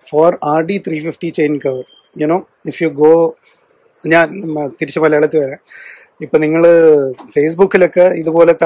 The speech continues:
ആർ ഡിയുടെ എന്ത് സാധനം ചോദിച്ചാലും അവര് they will at least ask for a kidney. You know, സെവൻ ഫിഫ്, തൗസൻഡ് സെവൻ ഫിഫ്റ്റിക്ക് ആർ ഡി ത്രീ ഫിഫ്റ്റിയുടെ പ്ലേറ്റിംഗ് ചെയ്തുള്ള ഇവരുടെ ഓൺ മാനുഫാക്ചറിങ് ആണ്. ക്വാളിറ്റി അത്യാവശ്യം നല്ല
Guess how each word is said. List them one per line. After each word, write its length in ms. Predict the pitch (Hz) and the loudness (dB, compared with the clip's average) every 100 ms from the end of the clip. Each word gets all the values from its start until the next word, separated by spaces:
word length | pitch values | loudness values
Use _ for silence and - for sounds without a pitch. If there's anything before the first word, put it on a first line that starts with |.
| 151 | 2
ആർ 80 | 165 | 2
ഡിയുടെ 180 | 170 165 | 2 2
എന്ത് 160 | 160 175 190 | 2 0 2
സാധനം 300 | 175 170 170 165 156 | 2 2 0 -4 -2
ചോദിച്ചാലും 440 | 151 147 160 160 | -2 2 2 4
അവര് 240 | 151 156 160 160 - 131 147 | 4 4 4 2 -4 -12 -2
they 80 | 156 | 0
will 120 | 160 156 | 2 -2
at 80 | - | -2
least 160 | 214 185 | -2 2
ask 140 | 165 160 170 | 2 2 2
for 80 | 160 | 2
a 20 | - | 0
kidney. 300 | 151 143 131 _ _ _ _ _ _ | -6 -8 -12 _ _ _ _ _ _
You 80 | 151 | -4
know, 80 | 190 196 _ - | -4 -6 _ -4
സെവൻ 200 | 160 156 180 | -2 0 -2
ഫിഫ്, 180 | 180 - - 165 156 | -6 -8 -16 -6 0
തൗസൻഡ് 300 | 151 180 175 | 0 0 0
സെവൻ 180 | 170 175 | 0 0
ഫിഫ്റ്റിക്ക് 400 | 170 - 160 160 165 - - - - - 156 | -8 -8 -4 -4 -4 -10 -16 -16 -16 -4 0
ആർ 80 | 156 | 0
ഡി 80 | 175 180 | -2 -2
ത്രീ 100 | 180 165 | -2 -4
ഫിഫ്റ്റിയുടെ 320 | 151 160 165 - | -2 0 0 2
പ്ലേറ്റിംഗ് 500 | 160 165 156 190 180 160 | 0 0 -2 -4 -2 0
ചെയ്തുള്ള 460 | 156 160 165 147 160 - - 160 | 2 2 2 0 -4 -6 -8 0
ഇവരുടെ 200 | 180 180 | 2 2
ഓൺ 100 | 180 190 | 0 0
മാനുഫാക്ചറിങ് 600 | 180 170 160 - 170 151 | -2 0 -2 0 -4 -4
ആണ്. 100 | 123 - _ _ _ _ - | -10 -16 _ _ _ _ 0
ക്വാളിറ്റി 280 | 185 190 208 | 0 2 0
അത്യാവശ്യം 560 | 196 208 202 196 208 208 220 196 | 0 2 2 2 -4 -8 -10 -8
നല്ല 160 | 175 | 0